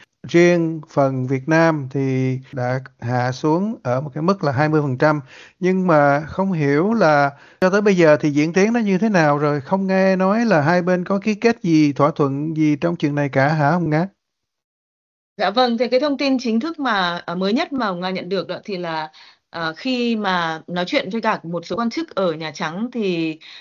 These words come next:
Speaker 2: à, Đài Phát thanh Công cộng Quốc gia của Hoa Kỳ N P R thì họ có nhận được cái thông tin rằng là Việt Nam và Hoa Kỳ chưa ký kết thỏa thuận về thuế đối ứng mà ông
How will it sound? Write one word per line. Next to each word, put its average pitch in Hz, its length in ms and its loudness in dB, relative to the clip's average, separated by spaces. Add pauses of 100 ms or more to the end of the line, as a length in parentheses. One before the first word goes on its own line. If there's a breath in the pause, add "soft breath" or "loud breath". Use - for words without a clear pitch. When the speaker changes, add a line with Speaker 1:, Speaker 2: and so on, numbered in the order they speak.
Speaker 2:
à, 160 180 -6
Đài 175 160 -2
Phát 240 120 -6
thanh 240 160 -2
Công 220 160 -4
cộng 208 180 -2
Quốc 214 200 -8
gia 214 180 2
của 165 100 -8
Hoa 170 180 -4
Kỳ 180 240 -2
N 190 80 -4
P 202 40 -6
R 202 240 -2
thì 190 60 -6
họ 165 320 -6
có 175 60 -8
nhận 190 200 -6
được 170 80 -4
cái 180 120 -8
thông 202 180 -10
tin 202 240 -4
rằng 180 160 -8
là 160 100 -6
Việt 160 160 -8
Nam 208 180 0
và 185 80 -4
Hoa 185 200 -4
Kỳ 170 300 -4 (280 loud breath)
chưa 285 220 0
ký 220 200 0
kết 311 360 -4
thỏa 196 160 0
thuận 165 200 -4 (200)
về 170 300 2 (280 loud breath)
thuế 196 180 2
đối 190 160 0
ứng 190 260 -2 (320 loud breath)
mà 185 140 0
ông 214 280 -2